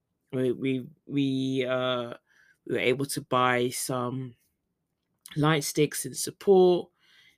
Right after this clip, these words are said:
It was great. It was an emotional moment because it's like all these years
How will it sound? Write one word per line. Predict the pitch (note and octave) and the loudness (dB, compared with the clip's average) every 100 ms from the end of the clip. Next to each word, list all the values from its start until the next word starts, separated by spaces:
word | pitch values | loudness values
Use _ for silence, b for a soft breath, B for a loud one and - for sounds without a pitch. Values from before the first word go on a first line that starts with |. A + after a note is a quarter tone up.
| _ | _
It | A2+ | -4
was | A2 D#2+ - | -2 -2 -8
great. | - D#3+ D#3+ D#3 D3+ C#3+ | -2 2 4 6 4 2
It | C#3+ | -2
was | C3+ C3+ | -4 -4
an | |
emotional | C3 D3 D3 C#3+ | 2 2 2 0
moment | B2+ D#3 F3+ F3 E3+ D#3+ | 0 2 4 4 2 0
because | D3+ - C3 | -6 -6 -6
it's | C3 - | -6 -4
like | C3 C3 - - _ | -4 -4 -10 -20 _
all | E3 E3 | 2 2
these | D#3 E3 C#3 | 2 0 2
years | D3 C#3 C3 C3+ C#3+ | 4 4 4 0 -4